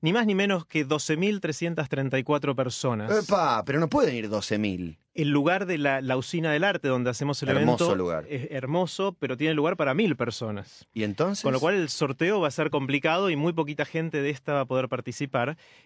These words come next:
Speaker 1: Eh, pero vamos a pasar, como siempre, el evento en vivo por internet, eh,
Speaker 2: Claro.
Speaker 1: y vamos a tener otras sorpresas que vamos a ir anunciando para que los que no ganen el sorteo, que vamos a anunciar en los próximos días, los ganadores,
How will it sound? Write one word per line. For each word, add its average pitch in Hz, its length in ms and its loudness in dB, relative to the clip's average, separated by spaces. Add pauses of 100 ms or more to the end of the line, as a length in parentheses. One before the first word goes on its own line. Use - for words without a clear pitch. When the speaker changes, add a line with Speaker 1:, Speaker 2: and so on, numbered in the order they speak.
Speaker 1:
Eh, 135 240 0
pero 185 140 2
vamos 233 220 -2
a 180 60 -4
pasar, 156 600 -2
como 135 220 -4
siempre, 143 320 0
el 127 40 4
evento 131 280 2
en 127 100 2
vivo 135 220 2
por 123 100 0
internet, 151 580 0
eh, 131 120 -6
Speaker 2:
Claro. 98 200 2
Speaker 1:
y 117 60 4
vamos 139 180 2
a 139 60 -4
tener 135 160 4
otras 151 220 2
sorpresas 139 440 -2
que 135 80 -6
vamos 127 220 -2
a 131 40 -4
ir 123 60 -2
anunciando 135 520 -2
para 120 240 -2
que 123 320 -2
los 127 180 -2
que 127 320 0
no 175 160 2
ganen 165 240 0
el 127 80 0
sorteo, 127 540 -2
que 127 80 -6
vamos 123 240 -4
a - 20 -4
anunciar 120 240 -4
en 123 60 -2
los 117 80 -6
próximos 127 400 -4
días, 135 300 0
los 117 100 -4
ganadores, 160 520 0